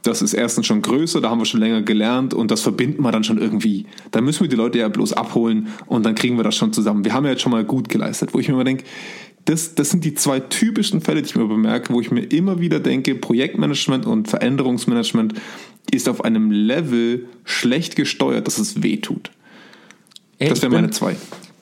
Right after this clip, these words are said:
Speaker 2: Ich sag jetzt vielleicht was, was manche Menschen vielleicht angreift, oder ma-, wo manche Menschen vielleicht sich, sich angegriffen fühlen, aber ich führ's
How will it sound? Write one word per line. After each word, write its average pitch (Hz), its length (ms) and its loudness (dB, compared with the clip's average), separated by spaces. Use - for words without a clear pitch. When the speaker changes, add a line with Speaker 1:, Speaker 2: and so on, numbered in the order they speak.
Speaker 2:
Ich 127 140 -2
sag 175 140 2
jetzt 202 160 0
vielleicht 156 320 0
was, 143 280 0
was 120 240 0
manche 135 260 2
Menschen 127 500 0
vielleicht 110 560 0
angreift, 139 720 0
oder - 200 -10
ma-, 104 380 -6
wo 113 160 -2
manche 110 320 2
Menschen 120 320 0
vielleicht 113 220 0
sich, 113 200 -4
sich - 320 -4
angegriffen 117 400 0
fühlen, 143 380 0
aber 113 100 0
ich 117 120 -2
führ's 180 360 0